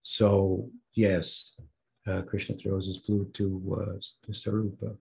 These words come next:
and, um, there's a kind of a muted flute stealing Leela, if you will. It's not stolen, but the thought that it might be, and can't be let go and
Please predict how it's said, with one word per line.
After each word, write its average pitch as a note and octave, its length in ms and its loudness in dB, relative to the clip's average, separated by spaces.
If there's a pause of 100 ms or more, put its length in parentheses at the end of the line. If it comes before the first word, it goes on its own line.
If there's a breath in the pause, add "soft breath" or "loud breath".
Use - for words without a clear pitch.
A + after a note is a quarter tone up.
(720)
and, F#2 520 -2
um, - 360 -6 (1400)
there's G2 360 0
a E2+ 80 -4
kind F#2 260 0
of E2 100 0
a E2+ 140 -6 (240)
muted A2+ 720 10 (480)
flute B2 240 4
stealing G2+ 640 4 (720)
Leela, A2+ 380 4
if G2+ 160 -2
you A#2 100 -2
will. G2 220 -2
It's - 160 -4
not A2+ 160 2
stolen, A2 540 6
but G2+ 120 -2
the - 80 -12
thought G#2 280 2
that G#2 120 0
it G#2 140 -2
might G#2 260 2
be, F#2+ 440 -4 (240)
and G2 160 -6
can't - 240 -4 (120)
be A#2 120 -2
let G#2+ 240 -2
go F#2 220 2
and F#2+ 100 -2